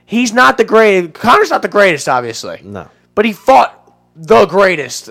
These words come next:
Speaker 1: you know, supposedly.
Speaker 2: Yeah.
Speaker 1: If he goes down undefeated, he's gonna be the greatest of all
Speaker 2: Yeah,
Speaker 1: time.
Speaker 2: yeah.
Speaker 1: He's got a, Khabib, all Khabib needs is a couple big names to beat.
Speaker 2: Yep.
Speaker 1: Guys
Speaker 2: He,
Speaker 1: like
Speaker 2: he already got
Speaker 1: Conor.
Speaker 2: Connor.
Speaker 1: Yeah,
Speaker 2: I mean,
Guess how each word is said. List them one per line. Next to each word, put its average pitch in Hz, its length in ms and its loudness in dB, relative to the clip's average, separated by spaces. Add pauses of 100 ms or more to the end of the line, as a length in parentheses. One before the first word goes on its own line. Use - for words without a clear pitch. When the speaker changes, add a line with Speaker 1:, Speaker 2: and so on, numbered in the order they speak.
(120)
Speaker 1:
you 151 120 -8
know, 135 240 -4
supposedly. 147 640 -6
Speaker 2:
Yeah. 131 60 -6
Speaker 1:
If 160 60 -6
he 208 120 -6
goes 220 180 4
down 214 100 0
undefeated, 196 540 -4
he's 151 120 -10
gonna 190 180 -4
be 170 100 -2
the 143 80 -6
greatest 135 320 -2
of 120 80 -8
all 107 100 -4
Speaker 2:
Yeah, 98 60 -8
Speaker 1:
time. 95 220 -10 (100)
Speaker 2:
yeah. 101 140 -14 (220)
Speaker 1:
He's 180 140 -6
got 208 320 0
a, 143 220 -18
Khabib, 254 320 -8
all 240 240 2
Khabib 226 260 -8
needs 185 280 -8
is 143 40 -12
a 147 60 -12
couple 151 180 -8
big 135 240 -6
names 127 260 -10
to 113 40 -20
beat. - 320 -18 (100)
Speaker 2:
Yep. 104 260 -18
Speaker 1:
Guys 135 220 2
Speaker 2:
He, 143 60 0
Speaker 1:
like 120 120 -2
Speaker 2:
he 120 60 -10
already 127 240 0
got 104 120 0
Speaker 1:
Conor. 117 100 -6
Speaker 2:
Connor. 104 400 -6
Speaker 1:
Yeah, 139 160 0
Speaker 2:
I 123 60 0
mean, - 20 -4